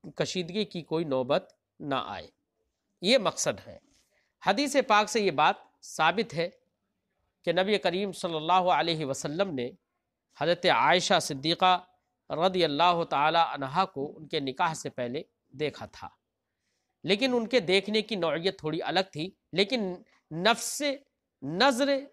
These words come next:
न-, नज़र इलल मखतूबा, यानी जिससे निकाह किया करना मकसूद हो, उसको, उसकी तरफ देखने में वो हदीस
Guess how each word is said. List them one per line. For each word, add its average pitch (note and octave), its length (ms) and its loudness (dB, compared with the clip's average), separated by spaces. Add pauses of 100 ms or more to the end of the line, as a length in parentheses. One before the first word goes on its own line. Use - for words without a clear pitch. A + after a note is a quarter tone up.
(640)
न-, G3+ 560 2
नज़र A#3+ 260 2
इलल G#3+ 280 2
मखतूबा, G3 640 2
यानी F#3 280 4
जिससे F#3+ 360 0
निकाह F3+ 420 2 (120)
किया G3 140 2 (100)
करना F#3 340 0
मकसूद F#3 480 -4
हो, C#3+ 320 -2 (840)
उसको, G3+ 340 2
उसकी G3+ 560 -2
तरफ G#3 220 2 (100)
देखने A3+ 540 4
में C#3 280 -2 (580)
वो F#3+ 180 2
हदीस G3 680 -2